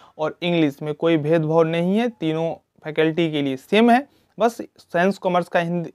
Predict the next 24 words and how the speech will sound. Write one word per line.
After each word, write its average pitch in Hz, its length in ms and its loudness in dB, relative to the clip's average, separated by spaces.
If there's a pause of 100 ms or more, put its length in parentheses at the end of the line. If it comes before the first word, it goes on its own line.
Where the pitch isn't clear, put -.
एग्जाम 165 380 2 (240)
एक 165 140 -6
साथ 185 280 -2
होगा 254 220 4
और 147 160 2
आर्ट्स 147 320 -2
का 151 100 -6
अलग 139 220 2
होगा, 110 260 -10 (300)
तो 170 60 -2
आप 175 100 8
वीडियो 175 300 4
देख 156 220 0
सकते 185 280 -6
हैं। 247 140 -2
लेकिन 196 280 0
कॉमर्स 190 380 0
के 202 140 -2
जो 180 140 2
भी 156 140 0
स्टूडेंट्स 170 420 -8
हैं 180 80 0
वो 156 140 0
यहाँ, 156 240 -10